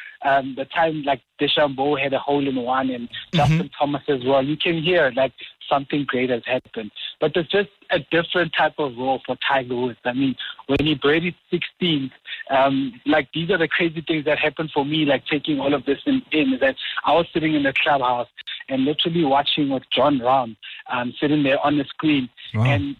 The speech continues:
Speaker 1: before, because the, the, the broadcast is, like, delayed by, like, thirty seconds to, to the television, he literally got up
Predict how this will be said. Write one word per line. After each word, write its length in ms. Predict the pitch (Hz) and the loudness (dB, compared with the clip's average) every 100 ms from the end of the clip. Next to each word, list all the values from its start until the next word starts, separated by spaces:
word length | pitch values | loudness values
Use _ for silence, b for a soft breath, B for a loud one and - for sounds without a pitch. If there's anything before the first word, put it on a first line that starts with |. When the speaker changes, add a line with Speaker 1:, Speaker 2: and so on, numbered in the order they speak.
| - | -6
Speaker 1:
before, 560 | 160 143 - 196 190 175 | -4 -4 0 2 4 2
because 340 | 151 180 180 | 0 0 2
the, 140 | 170 - - | 0 -4 -2
the, 200 | 165 - - | 0 0 -2
the 80 | |
broadcast 480 | 131 156 160 175 - | 0 0 2 0 0
is, 120 | 151 131 - | -4 -6 -2
like, 160 | 139 - - | -2 -4 -4
delayed 340 | 135 147 143 | 0 0 2
by, 100 | 143 | 2
like, 180 | 139 135 | 2 0
thirty 220 | 156 151 - | -2 -4 -2
seconds 340 | 156 139 143 - - | -2 0 -4 -4 -6
to, 80 | 131 - - | -8 -6 -2
to 80 | |
the 120 | 135 131 | -2 0
television, 640 | 170 160 147 143 127 120 - B B B B - | 2 2 0 -2 -4 -6 -10 B B B B -2
he 160 | 185 | 2
literally 440 | 180 170 190 165 160 | 2 2 0 0 0
got 240 | 131 139 | 2 4
up 220 | 143 131 | 4 2